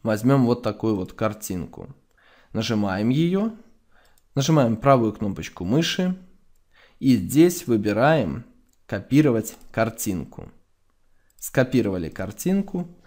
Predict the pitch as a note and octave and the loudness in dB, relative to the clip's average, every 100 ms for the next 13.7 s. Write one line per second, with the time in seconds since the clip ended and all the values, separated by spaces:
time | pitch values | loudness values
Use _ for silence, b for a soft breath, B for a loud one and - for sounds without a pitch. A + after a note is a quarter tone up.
0 | b b - C#3 A2+ A2 A#2 B2+ B2 F#2+ | b b -2 0 0 -2 0 2 2 0
1 | F#2+ - G2 A#2 D3+ G3 G3 F#3 F3+ - | -4 -8 -6 -2 0 0 0 -2 -4 -12
2 | _ _ _ D#3+ B2 G#2 C#3+ F#3+ G3 - | _ _ _ 0 0 0 0 0 0 -8
3 | - A#2 A2 A#2 C#3+ D3+ A2+ - D3 B2+ | -6 -4 0 2 4 4 2 4 4 4
4 | A#2+ A2+ A#2 E3+ G3 F#3+ - B2+ F3 E3 | 2 0 2 2 0 -2 -4 2 4 6
5 | D#3+ D#3+ B B B B B - C#3 B2 | 4 2 B B B B B 4 6 6
6 | A2 G#2+ A#2 G#2 G#2 - C#3 E3 G3 - | 4 0 -2 -2 -4 -2 0 2 2 0
7 | E3+ D#3+ - _ _ _ _ - - - | -2 -2 -8 _ _ _ _ -8 -4 0
8 | G2+ D#2+ B1+ - - _ _ _ _ _ | 0 0 -8 -12 -20 _ _ _ _ _
9 | b b b b b - - F#3+ A3+ B | b b b b b -18 -2 2 2 B
10 | B B - A#2+ A2+ A#2+ A#2 D#3 E3+ B2+ | B B -6 -2 0 0 0 0 2 0
11 | G#2 - - - B2 A#2+ G#2 A#2 A#2 - | -2 -8 -20 -8 -6 -4 -2 -2 -2 -2
12 | F#3 C#3 - D3+ E3 - G#2 G#2+ A#2 B2 | -2 -4 -2 0 0 -6 -10 -2 0 0
13 | B2 - G#2 G#2 - B1+ | -2 -6 -4 -4 -6 -12